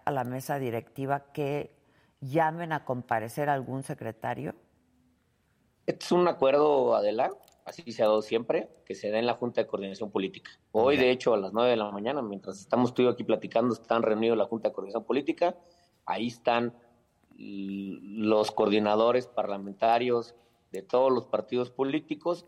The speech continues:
Speaker 2: y ellos son los que tienen que tomar este tipo de decisiones. El momento, por cierto, es ahora, porque estamos en la glosa del informe.
Speaker 1: Exacto.
Speaker 2: Entonces se les manda a comparecer, pues, para que expliquen lo que sucedió, eh, en el último año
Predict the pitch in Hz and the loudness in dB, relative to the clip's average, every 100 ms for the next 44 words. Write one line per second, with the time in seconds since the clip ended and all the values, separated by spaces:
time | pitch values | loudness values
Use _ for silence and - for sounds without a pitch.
0 | - 110 120 127 123 - 135 131 - - | -10 0 0 2 0 2 0 0 -6 -10
1 | 104 104 104 - 101 107 - - 104 110 | -10 -8 -8 -6 0 0 -2 -8 0 2
2 | 107 143 - - - _ 120 113 131 156 | 2 2 0 -4 -16 _ -2 0 2 2
3 | 143 - 131 160 - 151 180 - 110 - | 0 0 0 0 2 2 4 0 -8 -6
4 | 139 151 135 123 107 123 135 135 135 135 | -4 -4 -4 -4 -2 0 0 0 -4 -6
5 | _ _ _ _ _ - 110 120 160 165 | _ _ _ _ _ -6 -4 -2 0 0
6 | 127 - 113 - 117 101 104 123 131 135 | -2 -6 -8 -4 -4 -4 -2 -2 -2 -2
7 | 113 104 120 123 139 139 143 160 165 147 | -2 0 0 0 0 0 0 2 2 2
8 | 156 - _ _ - - 101 - - - | -2 -4 _ _ -20 -14 -14 -14 -16 -10
9 | 127 135 131 139 - _ _ - 101 - | -10 -4 -2 -4 -10 _ _ -6 -6 -4
10 | - - - 107 110 117 123 120 - - | -8 -8 -4 0 2 4 4 0 -8 -20
11 | _ _ - 104 101 104 101 98 104 110 | _ _ -8 -2 0 2 0 0 -2 -2
12 | 123 123 117 113 110 113 117 104 | -2 -2 0 2 2 2 2 0